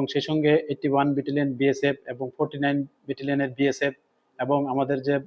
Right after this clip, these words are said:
সোনামুড়া সাব ডিভিশনের যে ফরেস্ট, উম, সবাই, এবং সেই সঙ্গে আমাদের যে আরো সিস্টার এজেন্সি আছে আমাদের, আহ, সবাই এই গাঁজা বিরোধী, আহ, আহ, অভিযানে আমরা অংশগ্রহণ করেছি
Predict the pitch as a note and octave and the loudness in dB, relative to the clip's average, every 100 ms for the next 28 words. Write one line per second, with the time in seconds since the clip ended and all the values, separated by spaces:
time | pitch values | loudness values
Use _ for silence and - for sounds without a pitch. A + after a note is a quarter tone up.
0 | - - D3 C#3+ C#3+ D3 C#3 C#3 C3+ C#3 | -8 -4 0 0 0 -2 -4 -6 -8 -8
1 | C#3 B2+ C#3 B2+ D3 D3 C#3 - - _ | -6 -4 -4 2 4 4 2 -4 -16 _
2 | _ _ _ _ - C3+ C3+ C3 C3 C3+ | _ _ _ _ -6 -4 -2 -4 -2 0
3 | C#3+ E3+ - C3 C3+ C#3 C3+ D3 D#3 D#3 | 2 2 -2 0 2 2 0 -4 -2 0
4 | D3+ C3 C#3+ C#3+ C3 C#3 C#3 D#3 - D3+ | 2 2 0 -2 2 4 6 2 -2 -4
5 | - D3+ C#3+ C#3+ D#3 C#3 - F3 - B2 | 0 0 0 -2 2 2 0 -8 -10 -12
6 | B2+ D3+ - _ _ _ _ C3 B2+ - | -6 -6 -8 _ _ _ _ -4 -4 -2
7 | D3 D#3+ F3+ E3 D3 D3 D3 C#3+ _ C3+ | 6 6 6 2 0 0 -2 -8 _ -8
8 | C3+ C#3+ D3 C#3+ D3 C#3 D3+ D#3+ C3 C3 | 2 4 4 4 2 2 0 0 -4 -4
9 | B2+ B2+ - _ _ - C3 C3+ C#3+ D3 | -2 -4 -10 _ _ -2 0 2 2 4
10 | D3+ C#3+ C#3 C#3 C3+ - C3+ D3+ C#3+ C#3 | 4 4 4 4 2 -2 -2 -2 0 -4
11 | - | -4